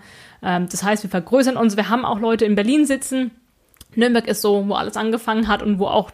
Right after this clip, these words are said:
die meisten Mitarbeiter im Moment sind. Aber da ist natürlich auch viel mehr Flexibilität, gerade jetzt, wo Flexibilität sein muss.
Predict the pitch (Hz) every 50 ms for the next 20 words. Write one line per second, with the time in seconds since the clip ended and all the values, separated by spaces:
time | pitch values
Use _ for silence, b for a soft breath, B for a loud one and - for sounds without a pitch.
0 | _ _ 214 - 208 196 190 185 185 214 233 226 - - 208 196 185 214 196 185
1 | 175 180 185 180 180 185 180 175 185 202 165 196 233 285 277 - B B B B
2 | B B B B B B - 208 214 214 214 208 185 196 196 196 185 - - 202
3 | 196 202 196 - 208 190 - - - 190 - - 226 208 196 190 - 185 180 -
4 | - 175 175 165 185 185 - 214 214 - - - 196 180 190 185 185 196 190 -
5 | - - - 185 180 190 185 180 - - - - - - - - - 180 175 190
6 | 208 185 165 - 185 165 170 175 190 233 339 359 - -